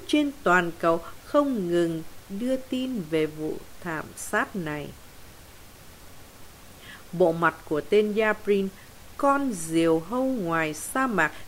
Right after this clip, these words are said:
cứ lờn vờn quanh các con tin ập vào từng nhà ở Hoa Kỳ.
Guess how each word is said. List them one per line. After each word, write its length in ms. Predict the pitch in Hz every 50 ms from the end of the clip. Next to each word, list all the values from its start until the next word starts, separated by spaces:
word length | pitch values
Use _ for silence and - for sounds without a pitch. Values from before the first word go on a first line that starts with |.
| -
cứ 140 | - 320 349
lờn 460 | 330 277 220 196 180 175 170 170 170
vờn 320 | 160 165 170 165 160 151 143 - - -
quanh 280 | - 247 247 247 247 247 - -
các 200 | - 269 330 339 - - - -
con 220 | - 214 214 208 202 - -
tin 220 | 220 214 208 202 202 - - - - - - -
ập 240 | 196 196 196 - - -
vào 340 | - 196 185 185 185 180 - - - - - - -
từng 380 | 180 170 165 165 160 160 160 160
nhà 220 | 160 160 160 156
ở 240 | - - - 147 139 - - - -
Hoa 220 | 196 202 208 214 208 - - -
Kỳ. 140 | - 147 139